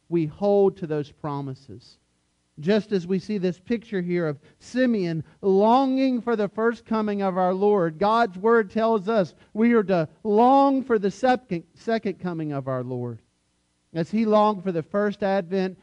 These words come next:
we long for the second, the day when Christ makes all things new, the day when Christ rights all wrongs. And friends, that day is most certainly coming. You know how I know that?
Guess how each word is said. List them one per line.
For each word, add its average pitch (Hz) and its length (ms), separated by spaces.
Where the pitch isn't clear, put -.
we 175 160
long 175 340
for 170 120
the 147 120
second, 143 540
the 160 140
day 202 560
when 165 280
Christ 202 560
makes 170 340
all 208 280
things 180 440
new, 123 300
the 190 100
day 208 300
when 196 240
Christ 196 520
rights 180 640
all 170 340
wrongs. 135 760
And 139 140
friends, 190 340
that 170 240
day 170 220
is 143 140
most 151 260
certainly 147 380
coming. 143 460
You 143 120
know 175 140
how 185 220
I 190 40
know 185 260
that? 240 280